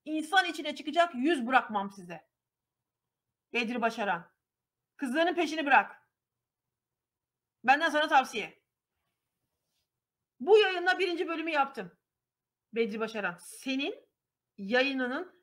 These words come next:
birinci bölümü bu yayınla itibaren başladı. Devamını etmemi, devamını yapmamı istemiyorsan kızlarının peşini bırak.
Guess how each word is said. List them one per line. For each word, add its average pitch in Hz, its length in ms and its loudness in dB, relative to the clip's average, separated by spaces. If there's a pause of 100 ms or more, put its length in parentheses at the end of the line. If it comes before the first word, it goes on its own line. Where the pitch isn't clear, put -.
birinci 269 440 -2
bölümü 285 340 -6
bu 381 100 0
yayınla 262 340 -4
itibaren 208 480 -2
başladı. 180 420 -10 (840)
Devamını 294 500 6
etmemi, 262 560 0
devamını 285 520 2
yapmamı 320 420 4
istemiyorsan 349 760 2 (360)
kızlarının 311 500 -2
peşini 302 320 -6
bırak. - 440 0